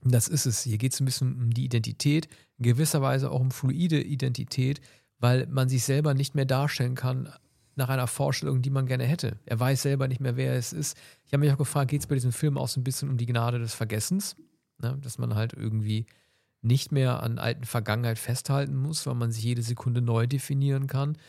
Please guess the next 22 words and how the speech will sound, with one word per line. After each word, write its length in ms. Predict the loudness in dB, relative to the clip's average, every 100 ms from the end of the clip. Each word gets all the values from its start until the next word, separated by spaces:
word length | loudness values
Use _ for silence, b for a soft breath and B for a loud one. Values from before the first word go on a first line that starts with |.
| B B B
Führt 260 | 0 2
das 100 | 2
vielleicht 220 | 2 2
dazu, 240 | 2 0 0
dass 120 | -2
man 80 | -4
auch 120 | -6
die 80 | -2
Persönlichkeit 640 | 0 2 0 0 -2 -4
verliert, 400 | -2 0 0 0
weil 120 | -2
es 100 | -2
ja 60 | 0
nichts 200 | -2 0
mehr 120 | -2
gibt, 100 | -2
auf 100 | -4
das 160 | -6 -4
man 120 | -4
aktuell 380 | -6 -4 -4 -4
aufbauen 480 | -4 -4 -2 -2 0
kann? 220 | 0